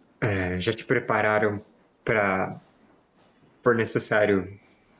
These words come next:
explodir uns cadeados. Assim, eu estou considerando que você informou eles das suas habilidades.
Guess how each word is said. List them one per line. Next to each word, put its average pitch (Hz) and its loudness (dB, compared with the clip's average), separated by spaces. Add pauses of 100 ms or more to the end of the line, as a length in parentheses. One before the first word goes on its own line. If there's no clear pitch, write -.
(800)
explodir 127 2
uns 127 -2
cadeados. 101 -2 (3500)
Assim, 151 2
eu 117 4
estou 143 4
considerando 147 4
que 151 -6
você 147 2
informou 139 4
eles 131 2
das 127 4
suas 120 2
habilidades. 123 0